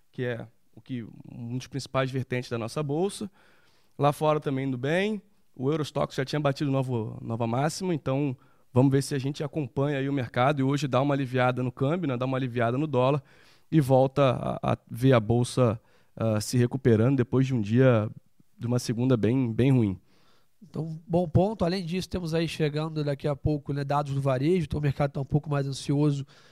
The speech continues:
Speaker 2: né, com isso, por isso que o setor tá um pouco penalizado. Construção civil também sofreu bastante ontem, né, muito pelas revisões de pib do que outros fatores. Essa questão de juros baixos, et cetera, melhoram bem a dinâmica do setor,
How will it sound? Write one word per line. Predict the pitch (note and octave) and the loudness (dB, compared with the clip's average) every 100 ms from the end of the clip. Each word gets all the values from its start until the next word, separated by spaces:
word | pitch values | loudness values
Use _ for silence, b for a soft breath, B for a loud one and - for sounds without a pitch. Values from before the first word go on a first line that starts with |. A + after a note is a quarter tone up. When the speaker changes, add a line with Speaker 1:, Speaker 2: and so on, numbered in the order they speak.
| b | b
Speaker 2:
né, | F3+ C3 | -8 -8
com | C#3 D3+ | -6 -4
isso, | D#3+ G3+ - | -2 -2 -4
por | D#3 | -4
isso | D3 | -4
que | - | -4
o | |
setor | - D3+ | -2 0
tá | C#3+ | 2
um | C#3+ | 2
pouco | - D3 | 2 0
penalizado. | - C#3+ D#3+ F#3 E3+ F#3+ F3+ B B B B | 2 0 0 0 2 2 2 B B B B
Construção | - F3+ D#3+ F3+ | -4 -2 0 -2
civil | E3 F3 D#3 | 0 2 2
também | D#3+ D#3+ E3 | 2 0 -2
sofreu | - D3+ - | 0 0 2
bastante | D#3 D#3 - D#3+ D#3 - | 2 2 0 -2 -2 2
ontem, | D3 D#3+ F#3+ F3 | 4 6 4 0
né, | D#3 | 0
muito | C#3+ D#3+ F3 D#3+ | -2 -2 -2 -2
pelas | - E3 D#3 | 0 0 2
revisões | E3 D3+ C#3+ D#3+ D3+ | 0 0 -2 0 0
de | C#3+ | -2
pib | - E3+ D#3+ | -2 -2 -2
do | D3 D3 | -4 -4
que | - | -2
outros | D3+ D3+ D3+ D3 | 0 0 -4 -6
fatores. | E3+ E3+ F3+ G3+ G#3 - b b b - | -6 -2 0 0 0 -8 b b b -6
Essa | C#3 D#3 | -4 -2
questão | D#3+ D3 D#3+ | -2 -2 0
de | |
juros | D3 D#3 | 2 2
baixos, | C#3 C#3+ D#3+ D#3+ C#3+ D#3+ | 2 2 2 2 -2 -4
et | C#3+ | 0
cetera, | - D#3 D#3 D3 | 2 2 2 0
melhoram | D3 C#3 D3 E3+ D#3+ | 2 4 6 6 4
bem | D3 D3 | 2 0
a | D#3 | 0
dinâmica | C#3+ D3 D#3 | 2 0 0
do | D3 | -2
setor, | F3 E3+ E3+ G3 | -2 0 2 2